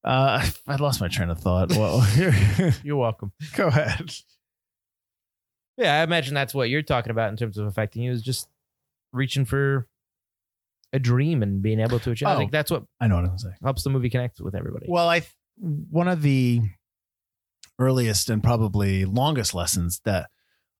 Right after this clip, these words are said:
Speaker 1: I had to learn was people being critical of your stuff or people,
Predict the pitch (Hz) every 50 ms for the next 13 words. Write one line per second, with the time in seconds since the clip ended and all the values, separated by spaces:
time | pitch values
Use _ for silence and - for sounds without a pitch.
0 | - - 123 135 135 123 120 104 95 95 87 85 80 80 85 85 82 90 98 -
1 | - _ _ _ _ _ _ _ _ - - - 160 151 139 131 135 113 101 -
2 | 135 127 117 110 - 113 104 101 98 98 98 - 95 98 101 95 92 - - 113
3 | 98 92 90 85 - - 76 82 90 - 113 101 101 92 90 90 87 85 85 -